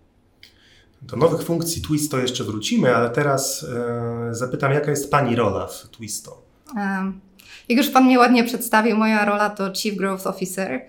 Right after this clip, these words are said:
Speaker 2: ale co to oznacza w praktyce? E, w praktyce odpowiadam za wszystkie od-, departamenty, e, które zajmują się klientem i pozyskaniem klienta. E, czyli,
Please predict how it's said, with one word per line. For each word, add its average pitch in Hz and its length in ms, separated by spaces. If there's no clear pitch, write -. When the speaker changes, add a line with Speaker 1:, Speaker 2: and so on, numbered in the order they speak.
Speaker 2:
ale 208 220
co 214 120
to 214 120
oznacza 208 360
w 202 80
praktyce? 196 500
E, 180 540
w - 200
praktyce 220 420
odpowiadam 220 560
za 196 380
wszystkie 226 640
od-, 190 380
departamenty, 208 1040
e, 196 560
które 277 260
zajmują 226 300
się 226 140
klientem 214 520
i 220 80
pozyskaniem 202 580
klienta. 170 600
E, 190 400
czyli, 220 460